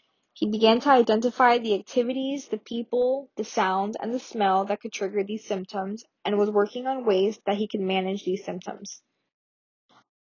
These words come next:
Although he was initially reluctant to deliberately expose himself to these cues, he eventually agreed to an exercise of seeing old war movies. Over time, he learned to watch these movies and continued to remain reasonably calm.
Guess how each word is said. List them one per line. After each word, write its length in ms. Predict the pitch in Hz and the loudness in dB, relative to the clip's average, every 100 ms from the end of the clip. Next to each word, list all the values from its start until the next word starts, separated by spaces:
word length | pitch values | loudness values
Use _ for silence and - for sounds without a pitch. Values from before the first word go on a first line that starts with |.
| - | -2
Although 280 | 254 254 247 | 4 6 6
he 180 | - 262 | 4 0
was 80 | 240 - | 0 -4
initially 720 | 233 226 254 311 311 320 320 _ - | -4 -2 -2 -2 -2 -2 -4 _ -2
reluctant 640 | 262 240 214 - 196 208 | 0 4 4 2 -6 -6
to 100 | - | -6
deliberately 580 | - 214 214 233 220 262 | 0 2 2 0 0 -4
expose 380 | 254 - 214 214 | -6 -2 2 2
himself 360 | 220 214 196 190 | 0 -2 -2 -2
to 80 | 196 | -6
these 200 | 214 - | -6 -6
cues, 600 | - 196 185 214 - - _ _ _ _ | -2 2 2 -2 -10 -20 _ _ _ _
he 80 | - | -2
eventually 180 | 285 285 | 2 2
agreed 440 | 269 220 214 220 | 0 0 0 0
to 80 | 247 | -6
an 100 | 233 - | -12 -8
exercise 600 | 202 208 - 185 190 - | -6 -4 0 2 2 -2
of 120 | 202 | -14
seeing 340 | - 226 214 226 - | -6 -2 -2 -4 -4
old 300 | 208 196 214 | -2 -2 -2
war 340 | 190 185 190 | 0 2 2
movies. 560 | 180 175 - - - - _ _ _ - | -4 -14 -18 -20 -20 -20 _ _ _ -2
Over 200 | 220 226 | 2 2
time, 540 | - 233 240 269 311 | 2 -2 0 -2 -6
he 140 | - 254 | -6 -2
learned 340 | 220 214 233 | 2 2 0
to 80 | 269 | -2
watch 380 | 240 220 226 - | 2 4 2 -2
these 160 | 240 | -4
movies 440 | 226 202 202 208 208 | 0 0 0 -2 -2
and 160 | 208 | -4
continued 580 | 208 214 - 226 226 247 | -4 -4 -2 -2 -2 -4
to 120 | - | -6
remain 480 | 254 247 202 185 196 - | -4 0 0 0 -2 -4
reasonably 640 | 190 202 214 233 233 247 | 0 4 4 2 0 -2
calm. 460 | 240 - 180 127 - | -2 0 0 0 -8